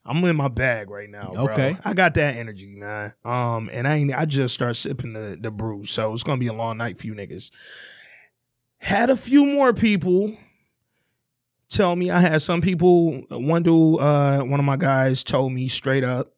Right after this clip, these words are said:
Speaker 1: and then I had some more people
Speaker 2: I know
Speaker 1: hit
Speaker 2: we just got tagged in the Issa Rae post.
Speaker 1: Yeah, yeah, yeah. I did.
Speaker 2: Like
Speaker 1: People was shooting me that too.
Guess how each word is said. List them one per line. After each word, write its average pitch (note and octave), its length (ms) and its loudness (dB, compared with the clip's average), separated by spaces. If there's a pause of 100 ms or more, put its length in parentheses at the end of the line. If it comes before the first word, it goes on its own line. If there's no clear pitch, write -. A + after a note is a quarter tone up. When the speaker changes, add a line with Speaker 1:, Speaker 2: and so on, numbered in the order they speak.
(160)
Speaker 1:
and B2+ 180 -4
then C3 180 0
I B2+ 100 0
had C3 220 0
some C3 140 -4
more C3 200 0
people A#2+ 520 -2 (480)
Speaker 2:
I - 20 -10
know A2+ 60 -6
Speaker 1:
hit C#3 140 0
Speaker 2:
we G#2+ 100 -6
just A2 140 -6
got G#2+ 160 -6
tagged G2+ 280 -4
in G#2 60 -2
the G2+ 120 -2
Issa A2 180 0
Rae G2+ 160 0
post. A2+ 80 -2
Speaker 1:
Yeah, D#3+ 100 4
yeah, D#3 360 6
yeah. B2 80 -6 (100)
I D#3+ 60 6
did. C3 240 -6
Speaker 2:
Like A2+ 120 -2
Speaker 1:
People F#3 240 4
was E3 120 4
shooting G#3 260 2
me E3+ 100 4
that C#3 240 2
too. C#3+ 360 2